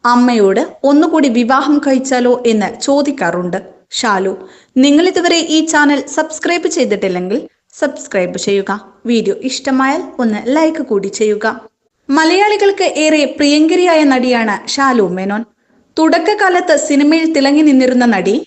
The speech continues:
ഇപ്പോൾ സീരിയലുകളിലാണ് സജീവമായിരിക്കുന്നത്. വില്ലത്തിയായിട്ടും അത്യാവശ്യം നെഗറ്റീവ് റോളുകളിലുമൊക്കെ മികവുറ്റ പ്രകടനം കാഴ്ചവെക്കാൻ ഷാലുവിന് സാധിച്ചിരുന്നു.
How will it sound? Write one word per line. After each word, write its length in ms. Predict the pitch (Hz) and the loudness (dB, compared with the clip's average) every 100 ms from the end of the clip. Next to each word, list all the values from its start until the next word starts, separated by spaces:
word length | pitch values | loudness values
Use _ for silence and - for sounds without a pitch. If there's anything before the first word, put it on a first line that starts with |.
| - | -6
ഇപ്പോൾ 380 | 269 277 269 254 | -6 0 0 0
സീരിയലുകളിലാണ് 1000 | - 302 311 339 330 294 262 214 190 - | 0 -2 0 -2 -2 0 2 0 -2 -4
സജീവമായിരിക്കുന്നത്. 1160 | 277 269 294 240 185 190 208 214 226 214 226 - - | -2 -2 -2 -2 -2 -2 -2 -2 -2 -2 -4 -6 -4
വില്ലത്തിയായിട്ടും 960 | 285 339 359 - 403 381 359 359 320 - | 0 2 2 2 2 2 0 0 -2 -2
അത്യാവശ്യം 600 | 262 262 311 294 - 277 233 | -4 0 0 0 0 0 2
നെഗറ്റീവ് 580 | 247 254 285 349 349 320 | 2 2 -2 -2 0 2
റോളുകളിലുമൊക്കെ 920 | 254 233 240 220 208 185 226 311 320 | 4 4 4 2 0 -2 -2 -2 0
മികവുറ്റ 560 | 240 269 269 330 370 330 | 2 2 2 -2 -2 -2
പ്രകടനം 580 | - 254 254 285 294 277 | 0 0 2 2 2 0
കാഴ്ചവെക്കാൻ 600 | 233 226 226 214 226 302 - | 0 0 0 -2 -2 -6 -4
ഷാലുവിന് 440 | 285 262 269 220 190 | -2 0 2 0 -2
സാധിച്ചിരുന്നു. 920 | - 202 220 - 190 208 214 - | -2 -2 -2 -6 -4 -4 -6 -10